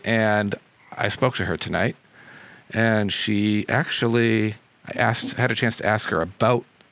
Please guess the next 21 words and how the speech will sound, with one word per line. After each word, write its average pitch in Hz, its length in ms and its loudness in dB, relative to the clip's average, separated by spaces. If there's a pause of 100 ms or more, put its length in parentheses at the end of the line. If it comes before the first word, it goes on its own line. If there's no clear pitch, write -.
this 95 220 -2
appearance. 95 680 -2 (1040)
She - 100 -4
said 143 160 2
it 131 60 2
was 117 120 2
filmed, 131 580 2 (100)
um, 117 680 2 (1040)
two 190 120 2
days 180 240 4
before 143 280 0
Christmas 139 460 2
of 101 120 -4
nineteen 110 480 2
eighty. 98 460 -2 (800)
She - 100 -4
said 123 180 2
the 127 140 0
agent 147 300 2
who 123 80 2
sent 143 360 0